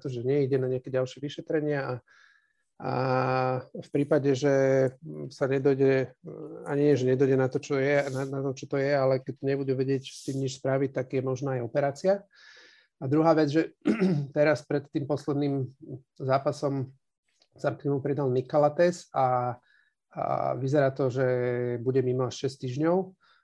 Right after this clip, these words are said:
plus dlhodobo je vlastne od začiatku sezóny Abri-, Alex Abrines. No a majú vlastne na rozohru iba La-, Nikola Provitolu a, a mladého Jokubajtisa, ktorí teda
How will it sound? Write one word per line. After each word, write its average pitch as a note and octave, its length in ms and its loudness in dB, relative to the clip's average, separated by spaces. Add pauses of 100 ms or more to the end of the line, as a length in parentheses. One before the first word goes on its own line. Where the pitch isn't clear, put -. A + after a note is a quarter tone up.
(160)
plus C3 240 -2
dlhodobo C#3 560 2
je C3 280 4
vlastne B2+ 320 -4
od B2 80 -8
začiatku C3 320 -8
sezóny B2+ 520 -2
Abri-, B2+ 240 -2
Alex C3 280 -2
Abrines. C#3+ 480 -2 (1040)
No C3 160 2
a C3 120 2
majú C#3+ 320 2
vlastne D3+ 320 2
na C#3+ 120 0
rozohru D3+ 440 0
iba C#3+ 440 4 (240)
La-, C#3 320 -2
Nikola C#3 640 -2
Provitolu D3 680 -2
a, C#3 240 -2
a D3 80 0
mladého C3+ 800 0 (240)
Jokubajtisa, C#3 800 -2
ktorí C3+ 360 0
teda B2+ 320 0